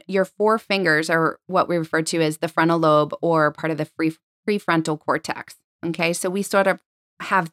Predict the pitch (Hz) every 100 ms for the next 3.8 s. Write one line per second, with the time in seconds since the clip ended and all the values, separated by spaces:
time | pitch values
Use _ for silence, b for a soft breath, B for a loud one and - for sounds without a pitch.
0 | - 165 180 190 170 170 160 147 147 135
1 | - - - - 190 190 - 190 196 196
2 | 196 _ _ _ - 160 226 233 160 185
3 | 190 180 - 247 220 185 190